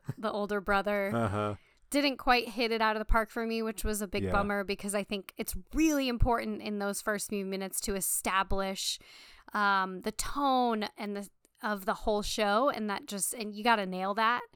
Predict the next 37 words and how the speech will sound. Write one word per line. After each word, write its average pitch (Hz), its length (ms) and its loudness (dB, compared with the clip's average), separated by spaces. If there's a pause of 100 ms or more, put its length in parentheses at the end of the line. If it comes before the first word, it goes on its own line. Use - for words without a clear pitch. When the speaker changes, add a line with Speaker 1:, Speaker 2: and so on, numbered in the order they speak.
(240)
Speaker 2:
Mm-hmm. 104 240 -2
Speaker 1:
Um, 208 180 8
so - 140 2
while 240 240 8
I 254 140 2
think 247 240 -4
that - 220 -2
her 202 300 2
narration 196 600 -2
portion 269 420 2
was - 180 0
perfect - 520 4
and 202 160 -6
the - 20 -6
visuals 214 440 -4
were 214 60 -4
perfect, - 680 -2 (480)
um, 196 200 4
just - 220 0
that 214 180 2
particular 214 560 4
part 196 280 4
of 180 100 -8
dialogue 185 580 -2
did 185 140 -10
not 180 380 -4
work 196 240 -6
for 190 100 -8
me. 185 140 -6
The 180 80 -8
dialogue 175 500 -8
between 175 460 0 (520)
Finrod 202 600 -2
and 185 160 -8
Galadriel 175 680 -12 (600)
was, 190 560 2
um, 190 500 2